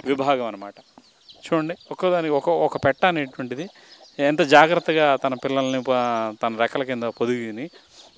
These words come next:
కాపాడుకొని ఉంటుంది. అన్ని వాతావరణ పరిస్థితుల నుంచి అన్నిటిని కూడా. ఇక్కడ కూడా మీకు వాటి దాణకు ఒక ప్లేట్, ఆ, నీళ్ళకు ఒక సపరేట్గా ఏర్పాటును చేయడం జరిగింది.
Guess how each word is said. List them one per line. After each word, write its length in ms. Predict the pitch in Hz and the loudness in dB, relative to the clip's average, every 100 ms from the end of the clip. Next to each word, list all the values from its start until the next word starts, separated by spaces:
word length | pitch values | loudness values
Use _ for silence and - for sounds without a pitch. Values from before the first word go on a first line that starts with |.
| - | 0
కాపాడుకొని 520 | 127 143 131 131 120 | 2 2 -2 -4 -8
ఉంటుంది. 320 | 117 120 127 | -6 -8 -6
అన్ని 180 | 127 165 | -4 0
వాతావరణ 640 | 139 131 143 131 123 117 110 | 2 2 2 0 -2 -4 -4
పరిస్థితుల 340 | 120 - 123 | -8 -6 -8
నుంచి 280 | 113 110 117 | -6 -8 -8
అన్నిటిని 300 | 110 110 - | -8 -10 -12
కూడా. 200 | 117 - - - - - - | -18 -18 -20 -20 -20 -18 -10
ఇక్కడ 220 | 151 196 | -2 -2
కూడా 280 | 190 175 147 | -2 0 0
మీకు 320 | 131 123 190 - - - _ _ _ - - - - | 0 -6 -12 -14 -20 -20 _ _ _ -20 -20 -6 0
వాటి 140 | 127 | 2
దాణకు 400 | 120 123 147 143 | 4 4 4 2
ఒక 200 | 117 110 | -2 -2
ప్లేట్, 300 | 127 131 - 214 - - - - _ _ | -2 -2 -4 -12 -18 -20 -20 -20 _ _
ఆ, 220 | 165 151 135 | -4 -2 0
నీళ్ళకు 560 | 135 147 127 117 113 - | 2 2 2 -2 -4 -8
ఒక 120 | 113 | -8
సపరేట్గా 540 | - 123 135 123 160 247 _ _ | -6 -2 -2 -4 -8 -10 _ _
ఏర్పాటును 420 | 131 127 123 143 | -6 -2 -4 -6
చేయడం 320 | 147 135 127 123 | -14 -10 -10 -8
జరిగింది. 420 | 110 98 98 | -10 -12 -16